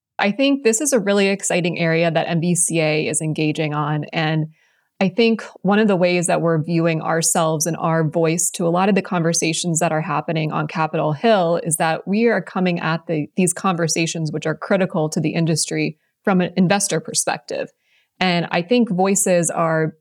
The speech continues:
growing more and more on Capitol Hill at the agencies about this particular technology.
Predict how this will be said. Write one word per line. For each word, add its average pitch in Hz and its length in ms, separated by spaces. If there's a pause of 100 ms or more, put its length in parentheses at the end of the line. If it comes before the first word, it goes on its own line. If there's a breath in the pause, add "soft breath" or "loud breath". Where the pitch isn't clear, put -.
(120)
growing 170 580
more 170 220
and 175 120
more 156 380
on 160 220
Capitol 170 420
Hill 156 380
at 165 180
the - 80
agencies 160 880
about 165 520
this 175 280
particular 170 560
technology. 190 840